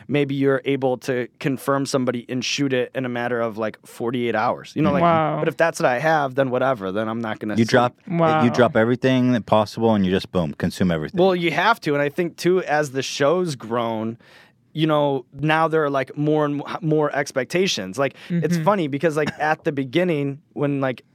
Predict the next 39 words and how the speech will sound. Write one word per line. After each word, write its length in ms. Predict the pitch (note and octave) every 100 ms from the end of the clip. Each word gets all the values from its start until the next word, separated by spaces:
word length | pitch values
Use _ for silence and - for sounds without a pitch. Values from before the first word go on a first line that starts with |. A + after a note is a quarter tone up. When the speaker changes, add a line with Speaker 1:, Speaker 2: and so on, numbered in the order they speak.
| _ _ -
Speaker 1:
stuff 300 | - D3+ D3+
was 140 | C#3
getting 220 | C3+ C#3
fifteen 340 | B2+ D3 D#3 C3+
thousand 400 | C#3+ C3+ A#2 A2+
views, 540 | D#3+ F3+ C#3+ C3 - - - _
you 80 | -
were 100 | D3+
like, 260 | C#3 C3 - _
"Whatever," 340 | C3+ D#3 E3+
but 120 | C3+ C3
then, 140 | C#3+
like, 180 | C3 A#2+
there's 140 | C#3
part 220 | - D#3+
of 60 | D3
you 80 | C3+
that 120 | C3+
almost 280 | C#3 C3 B2+
wishes, 560 | A#2 C#3 - C#3 A#2 A2+
not 220 | C3 -
that 80 | C3+
I 80 |
want 280 | B2 C3 -
to 100 | -
say 180 | A#2 C#3+
that, 220 | A#2 A2+
like, 160 | A2 A#2
not 180 | B2+ -
that 80 | B2+
I 40 |
want 160 | A#2+ A#2+
the 80 | -
show 220 | - D3
to 80 | C3
fall 260 | A#2 G#2+
off, 240 | G2 F#2+ -
but, 140 | D3+
like, 280 | C3+ C3 -